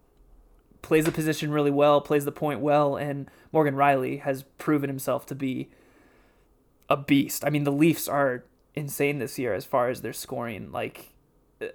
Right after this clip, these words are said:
Austin Matthews is a beast, and, and, and Marleau. I mean, all the, I'm kinda going off these guys 'cause they're on my fantasy hockey team.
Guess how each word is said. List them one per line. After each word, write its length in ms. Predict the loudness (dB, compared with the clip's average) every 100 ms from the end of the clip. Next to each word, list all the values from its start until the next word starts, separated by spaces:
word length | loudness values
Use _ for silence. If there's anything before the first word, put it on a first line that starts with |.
| -8
Austin 340 | -8 -6 -10
Matthews 760 | -8 -8 -8 -10 -10 -12 -16 -20 _ _ _ _ _ _
is 340 | -8 -6 -8 -8
a 60 | -10
beast, 440 | -2 -2 -2 -4 -10
and, 120 | -10
and, 160 | -10
and 160 | -10 -8
Marleau. 380 | -2 0 2 2
I 40 |
mean, 120 | 0
all 160 | 0 2
the, 100 | 0 -4 -20 0
I'm 160 | 2 8
kinda 220 | 8 10
going 240 | 12 12
off 120 | 12
these 160 | 8 8
guys 220 | 10 10
'cause 80 | 8
they're 100 | 6
on 60 | 6
my 80 |
fantasy 380 | 2 -4 -2 0
hockey 280 | 0 0 -2
team. 280 | -4 -4